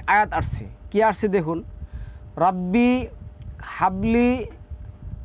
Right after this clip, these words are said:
মিনাস সালিহিন, রব্বি হাবলি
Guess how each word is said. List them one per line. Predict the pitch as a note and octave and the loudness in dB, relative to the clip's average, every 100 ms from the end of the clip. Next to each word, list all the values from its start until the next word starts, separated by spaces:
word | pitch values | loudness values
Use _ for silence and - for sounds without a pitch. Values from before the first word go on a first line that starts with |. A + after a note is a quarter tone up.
| - | 0
মিনাস | F#3+ G#3+ G#3+ - | 4 6 4 2
সালিহিন, | G#3 G3+ F#3 D#3 D3 C#3+ A2 - - - - - - - - | 4 4 4 2 2 0 -2 -8 -12 -14 -12 -12 -12 -12 -2
রব্বি | D#3 F#3+ F#3 A3+ B3 C#4 - - | 2 2 2 2 2 2 -4 -8
হাবলি | D3+ C#3+ F3 G3 G#3 F#3 | -6 2 2 4 2 2